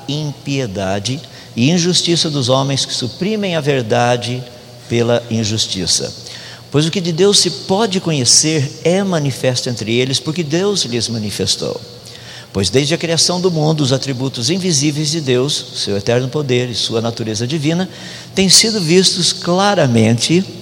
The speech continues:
sendo compreendidos por meio das coisas criadas, de forma que tais homens são indesculpáveis,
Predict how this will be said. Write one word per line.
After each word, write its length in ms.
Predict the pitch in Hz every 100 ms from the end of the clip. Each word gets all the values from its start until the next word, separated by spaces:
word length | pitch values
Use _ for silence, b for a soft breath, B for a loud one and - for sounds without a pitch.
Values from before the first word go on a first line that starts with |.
| - - - - - -
sendo 440 | - - 104 123 139
compreendidos 680 | 160 185 185 123 131 127
por 160 | - 143
meio 220 | 120 113
das 220 | 120 120
coisas 360 | - 98 98 110
criadas, 800 | - 151 160 131 76 - - - B B B B -
de 80 |
forma 320 | 120 185 190 180
que 160 | 185
tais 380 | - 190 196 143
homens 340 | 175 175 151
são 320 | - 175 175 - -
indesculpáveis, 1700 | 190 208 202 170 156 165 - 170 156 - - 117 110 90 78 - -